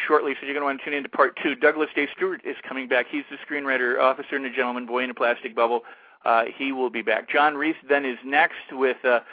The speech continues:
Think Outside the Box Office, a book on hybrid strategies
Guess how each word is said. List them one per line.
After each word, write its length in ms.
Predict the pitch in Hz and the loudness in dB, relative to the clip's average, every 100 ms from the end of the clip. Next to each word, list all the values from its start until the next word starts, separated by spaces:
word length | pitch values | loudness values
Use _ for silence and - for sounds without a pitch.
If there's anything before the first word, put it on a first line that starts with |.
| - - - | -18 -18 -4
Think 180 | 165 160 | 0 2
Outside 420 | 151 - 143 143 | 2 4 2 2
the 100 | 131 113 - 143 | -2 -10 4 8
Box 200 | 165 - - | 8 6 4
Office, 320 | 127 120 131 | 2 2 -8
a 60 | 131 | -4
book 220 | 135 143 | 0 0
on 140 | 135 127 | 0 -2
hybrid 540 | 139 139 135 135 131 127 - - - - - | 0 0 0 0 0 -2 -14 -20 -18 -16 -4
strategies 580 | - 143 143 131 131 | 4 6 6 2 -2